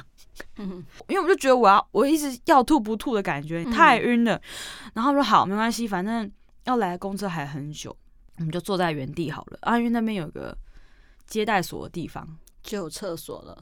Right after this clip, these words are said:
Speaker 2: 刚刚讲那个豪华大厕所，
Speaker 1: 嗯。
Speaker 2: 而且吐得会很安心。
Speaker 1: 嗯。
Speaker 2: 你可以趴在那边吐也没关系的感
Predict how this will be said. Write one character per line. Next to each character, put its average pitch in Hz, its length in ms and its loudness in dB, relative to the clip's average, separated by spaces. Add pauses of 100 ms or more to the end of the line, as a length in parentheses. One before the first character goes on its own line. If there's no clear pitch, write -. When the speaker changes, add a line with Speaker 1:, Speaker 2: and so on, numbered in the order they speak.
Speaker 2:
刚 185 100 -4
刚 190 80 -2
讲 170 160 -8
那 175 60 -6
个 151 60 -6
豪 151 200 -2
华 156 160 -4
大 156 180 -6
厕 - 220 -10
所， - 160 -16 (200)
Speaker 1:
嗯。 151 120 -6
Speaker 2:
而 208 120 -2
且 190 120 2
吐 226 100 2
得 175 120 2
会 175 100 0
很 135 160 -6
安 151 260 -6
心。 135 240 -10 (280)
Speaker 1:
嗯。 147 260 -8
Speaker 2:
你 165 180 -4
可 175 60 -2
以 147 60 -4
趴 170 240 -4
在 160 60 -2
那 165 60 -6
边 165 140 -8
吐 - 160 -8
也 127 80 -8
没 117 140 -12
关 147 240 -12
系 147 160 -12
的 - 60 -16
感 - 140 -16